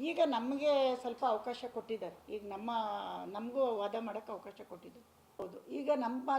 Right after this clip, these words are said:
ಜಾಗ ನಮ್ಮದು ಅಂತ ದೇವರಾಜ್ ಅವ್ರು ಬಂದಿದ್ರಿಂದ, ಮತ್ತು ಅವರ ಕಡೆಯವರೆಲ್ಲರೂ ಬಂದು ಗಲಾಟೆಗಳು ಯಾವುದೇ ಮಾಡ್ದಂಗೆ ನಮಗೆ ಈಗ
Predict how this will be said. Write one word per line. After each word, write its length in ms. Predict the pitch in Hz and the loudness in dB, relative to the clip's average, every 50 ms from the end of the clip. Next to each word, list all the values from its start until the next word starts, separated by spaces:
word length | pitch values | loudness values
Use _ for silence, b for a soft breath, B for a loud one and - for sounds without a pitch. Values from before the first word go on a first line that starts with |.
| 247 - | 4 4
ಜಾಗ 260 | 240 233 240 240 285 285 285 269 262 240 | 4 4 4 4 6 6 6 6 4 0
ನಮ್ಮದು 360 | 226 220 226 233 240 262 262 | -2 -4 0 4 6 6 6
ಅಂತ 180 | 254 254 254 | 6 4 0
ದೇವರಾಜ್ 500 | 247 226 202 202 208 208 220 233 220 214 | -2 0 0 0 0 0 0 -2 -2 -2
ಅವ್ರು 160 | 220 214 202 190 | -2 -4 -4 -4
ಬಂದಿದ್ರಿಂದ, 640 | 196 190 202 208 220 214 196 190 190 180 170 170 | -6 -6 -2 -4 -4 -4 -4 -6 -6 -4 -4 -2
ಮತ್ತು 560 | 180 220 220 214 202 185 - - 196 185 185 180 | 0 0 0 0 -2 -6 -10 -8 -6 -4 -2 -2
ಅವರ 240 | 180 190 196 190 | -2 -2 -2 -4
ಕಡೆಯವರೆಲ್ಲರೂ 720 | 196 - - 196 208 226 226 220 202 185 185 - 226 247 247 | -4 -2 -2 -2 0 0 0 0 -2 -2 -2 0 0 0 0
ಬಂದು 340 | 214 214 202 214 214 226 220 | 0 0 -2 -2 -2 -2 -2
ಗಲಾಟೆಗಳು 640 | - 185 180 190 208 - - 208 208 202 190 196 | -2 -2 -2 -4 -4 -4 -6 -6 -6 -6 -6 -4
ಯಾವುದೇ 320 | 180 170 165 185 208 208 185 | -4 -4 -4 -6 -6 -6 -6
ಮಾಡ್ದಂಗೆ 540 | 185 185 165 170 - 165 147 - - 233 - b b b b b b b b b - | -6 -6 -8 -10 -10 -12 -12 -10 -10 -12 -14 b b b b b b b b b -8
ನಮಗೆ 480 | 202 202 226 247 269 269 302 302 294 277 | -4 -2 -2 0 0 0 2 2 2 4
ಈಗ 80 | 254 | 4